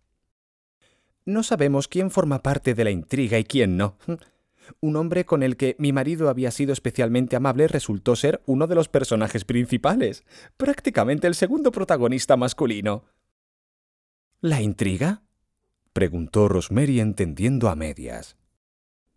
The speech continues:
"¿Es que hay una intriga?". "Querida, no lo sabemos", dijo la señora Abrams,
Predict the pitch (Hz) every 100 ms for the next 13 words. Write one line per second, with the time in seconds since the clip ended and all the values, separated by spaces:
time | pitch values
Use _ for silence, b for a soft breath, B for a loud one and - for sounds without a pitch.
0 | _ 175 - - 226 107 135 117 90 95
1 | 87 85 123 - _ _ _ _ _ _
2 | _ _ 160 131 117 101 113 143 233 277
3 | - 294 285 302 139 117 - _ _ _
4 | _ _ - 90 98 143 139 104 - 85
5 | 113 104 117 87 64 64